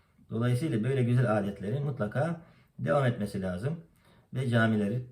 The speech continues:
peygamber sevgisi ve Allah sevgisi dışında başka şeylerin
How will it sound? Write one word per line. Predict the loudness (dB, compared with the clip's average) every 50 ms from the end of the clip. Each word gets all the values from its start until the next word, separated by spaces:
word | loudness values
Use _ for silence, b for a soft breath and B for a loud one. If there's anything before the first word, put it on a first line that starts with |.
| -18 _ _ _ _ _ _
peygamber | -2 0 2 2 2 2 2 2
sevgisi | 0 0 0 0 0 -2 -4 -6 -4 -2 -2 -2 -4 -8 -8
ve | -8 -6 -4
Allah | -2 -2 0 2 2 0
sevgisi | 0 0 -2 -2 -2 -4 -4 -2 -2 -2
dışında | -2 -4 -6 -4 -4 -2 -2 -2 -2
başka | -2 -4 -4 -4 -4
şeylerin | -2 -2 -2 -2 -2 -2 -2 -2 -4 -6 -8